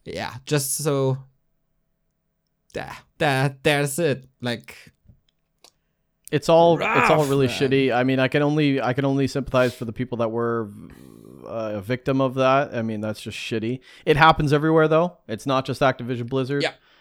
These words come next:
Speaker 1: It
Speaker 2: It
Speaker 1: happened at
Speaker 2: happens where I
Speaker 1: Riot
Speaker 2: work.
Speaker 1: before. It, it happened at Ubisoft before. Big
Speaker 2: It's
Speaker 1: time.
Speaker 2: not even gaming. I mean, it happens in the workplace like crazy. It is a problem. But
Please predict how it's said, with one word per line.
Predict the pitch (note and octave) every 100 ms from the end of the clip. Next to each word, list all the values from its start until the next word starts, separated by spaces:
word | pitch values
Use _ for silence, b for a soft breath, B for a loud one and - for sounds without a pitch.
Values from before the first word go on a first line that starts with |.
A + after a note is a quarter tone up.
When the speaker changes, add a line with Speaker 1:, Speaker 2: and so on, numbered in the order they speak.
| b
Speaker 1:
It | C#3
Speaker 2:
It |
Speaker 1:
happened | E3 - -
at |
Speaker 2:
happens | B2
where | E3+
I | -
Speaker 1:
Riot | C#3+
Speaker 2:
work. | D3 D3+
Speaker 1:
before. | F#3 F#3 F#3 F#3 F3+
It, | C3+ D3+ -
it | C#3
happened | C#3 C#3 D3 B2+
at |
Ubisoft | A#2+ E3 F3 - F#3 F3+
before. | - - F3+ E3+
Big | D#3 C3+ F3 A#3 C#3+
Speaker 2:
It's | C#3+
Speaker 1:
time. | E3+
Speaker 2:
not | F3+
even | F#3+ E3+
gaming. | D3+ E3+ G3 A#2+ G2
I | B2+
mean, | C3+ C3
it | C3
happens | C#3+ C#3+ C#3
in | C#3
the |
workplace | B2+ C3 C3+ C#3 B2+ B2
like | C3 A#2+
crazy. | - C#3 B2 A2
It | G#2+
is | A#2
a | A#2
problem. | A#2+ A2+ B2+ D3+
But | B2 A2